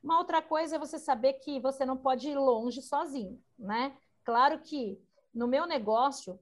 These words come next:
né, na minha empresa dos cursos, eu já fiz muita coisa sozinha antes. Hoje, você acaba precisando de pessoas, né? Então, por mais que você não tenha, às vezes, o financeiro pra, pra, pra pra ali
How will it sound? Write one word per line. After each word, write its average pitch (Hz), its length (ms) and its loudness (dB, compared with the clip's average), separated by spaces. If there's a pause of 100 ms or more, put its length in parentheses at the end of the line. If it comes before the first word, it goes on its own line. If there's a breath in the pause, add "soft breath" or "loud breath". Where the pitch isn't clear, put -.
(120)
né, 214 380 -4
na 185 120 -6
minha 240 140 -2
empresa 254 400 2
dos 208 180 -12
cursos, 277 400 -8
eu 226 80 -2
já 233 120 -2
fiz 277 260 -8
muita 247 340 -2
coisa 196 260 -8
sozinha 185 540 -8 (180)
antes. - 500 -8 (360 soft breath)
Hoje, 233 640 4 (300)
você 180 440 -6
acaba 185 360 -2
precisando 269 460 -8
de - 80 -14
pessoas, 311 880 -2
né? 247 380 -4 (220)
Então, 208 300 -6 (320 soft breath)
por 247 140 4
mais 311 280 -2
que 330 100 -6
você 285 380 2
não 262 260 0
tenha, 277 500 0
às 214 120 -2
vezes, 240 260 2
o 262 60 2
financeiro 285 680 2
pra, 220 480 -2
pra, 233 240 0 (340)
pra 220 520 4 (1040)
pra 247 120 8
ali 247 680 0